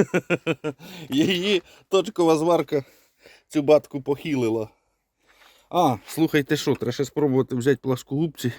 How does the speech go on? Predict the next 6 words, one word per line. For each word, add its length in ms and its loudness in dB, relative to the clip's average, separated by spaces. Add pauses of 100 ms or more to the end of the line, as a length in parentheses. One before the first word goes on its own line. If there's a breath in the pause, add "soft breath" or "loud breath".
(720 loud breath)
і 120 0
відірвати. 680 4 (1700 loud breath)
Це 120 -6
буде 220 2
непросте 460 2
завдання. 520 -2